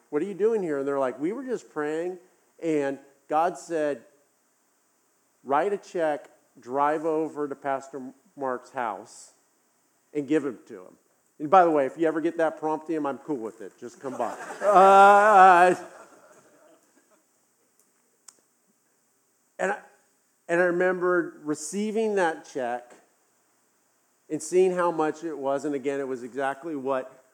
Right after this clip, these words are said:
we needed it for. And I remember them leaving, and I walked into my office and I fell to my knees and I repented,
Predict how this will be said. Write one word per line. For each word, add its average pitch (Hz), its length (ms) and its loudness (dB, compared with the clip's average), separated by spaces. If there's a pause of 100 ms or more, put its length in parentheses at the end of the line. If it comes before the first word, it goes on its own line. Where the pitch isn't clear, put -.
(160)
we 147 140 -4
needed 131 300 -6
it 123 100 -12
for. 110 440 -14 (800)
And 156 100 -2
I 165 140 2
remember 156 960 -2 (1000)
them 131 380 -4
leaving, 120 640 -6 (640)
and 127 80 -8
I 147 100 -2
walked 160 380 -4
into 147 240 -4
my 131 220 -4
office 127 500 -10
and 120 100 -12
I 123 100 -8
fell 123 380 -10 (100)
to 139 60 -20
my 117 200 -12
knees 110 380 -12
and 123 140 -16
I 117 120 -6
repented, 113 840 -14